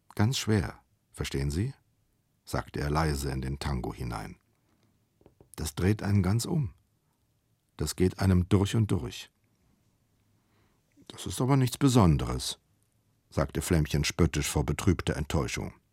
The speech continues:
»Doch, doch. Das ist etwas Besonderes. Man möchte aus seiner Haut fahren und ein anderer Mensch werden, verstehen Sie? Man glaubt plötzlich,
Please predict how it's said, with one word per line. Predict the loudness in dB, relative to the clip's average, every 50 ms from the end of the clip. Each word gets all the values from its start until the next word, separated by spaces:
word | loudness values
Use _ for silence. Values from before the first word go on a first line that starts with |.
| _ _ _ _ _ _ _
»Doch, | -4 -2 -2 -2
doch. | 0 -2 -2 -2 -4 -10 _ _ _ _ _ _ _ _ _ _ _ _ _ _ _ _ _ _ _ _ _
Das | -2 0 2 2
ist | 0 0 0
etwas | -6 -6 -6 -8 -6
Besonderes. | -4 -4 -4 -4 -4 -6 -8 -10 -14 -14 -14 -16 -16 -18 _ _ _ _ _ _ _ _ _ _ -20 -20 -18 -18 -16 -6 4
Man | 6 6 8
möchte | 8 6 4 2 2
aus | 2 2 2
seiner | 4 4 2 4 4
Haut | 4 4 4 2
fahren | 0 -2 0 0 0 0 0 0 2
und | 2 2 2
ein | 0 0
anderer | 2 2 2 4 4 4
Mensch | 4 4 4 2 0 -2 -4
werden, | -6 -6 -6 -6 -8 -8
verstehen | -8 -8 -6 -4 -4 -4 -2 -2
Sie? | -2 -4 -4 -6 -8 _ _ _ _ _ _ _ _ _ _ _ _ -20 -18 -18 -18 2 6
Man | 6 8 8
glaubt | 8 6 6 4 4
plötzlich, | 4 4 4 4 2 2 2 2 2 2 -4 -10